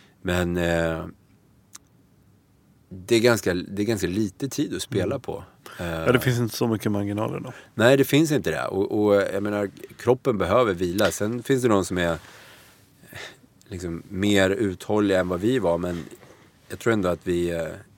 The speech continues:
Speaker 1: <laughs> vi höll ett ganska bra tempo ändå.
Speaker 2: Ja, för det är ju också så här en aktivitet där man kanske inte vill, man vill inte ge sig in i detta om man är mentalt utmattad och lite så här
Speaker 1: Nej.
Speaker 2: slarvig liksom. För det är då misstagen kommer.
Speaker 1: Exakt.
Speaker 2: Så det är ju en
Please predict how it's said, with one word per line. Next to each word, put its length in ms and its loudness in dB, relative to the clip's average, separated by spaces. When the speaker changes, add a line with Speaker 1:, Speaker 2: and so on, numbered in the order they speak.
Speaker 1:
<laughs> 640 -12
vi 120 -2
höll 160 2
ett 80 -6
ganska 240 -8
bra 160 -4
tempo 320 -10
ändå. 120 -2
Speaker 2:
Ja, 320 10
för 140 -4
det 60 6
är 120 10
ju 60 10
också 280 4
så 120 10
här 80 12
en 180 8
aktivitet 640 0
där 80 4
man 140 0
kanske 240 -4
inte 180 -4
vill, 280 0
man 180 2
vill 100 4
inte 220 0
ge 160 6
sig 180 0
in 160 4
i 60 6
detta 400 0
om 140 4
man 160 2
är 300 2
mentalt 680 2
utmattad 840 -4
och 100 -6
lite 260 -10
så 140 -6
här 60 0
Speaker 1:
Nej. 60 -4
Speaker 2:
slarvig 600 4
liksom. 320 -8
För 80 -12
det 80 4
är 20 4
då 120 6
misstagen 500 2
kommer. 180 -2
Speaker 1:
Exakt. 300 4
Speaker 2:
Så 60 4
det 60 4
är 40 4
ju 200 4
en 240 -2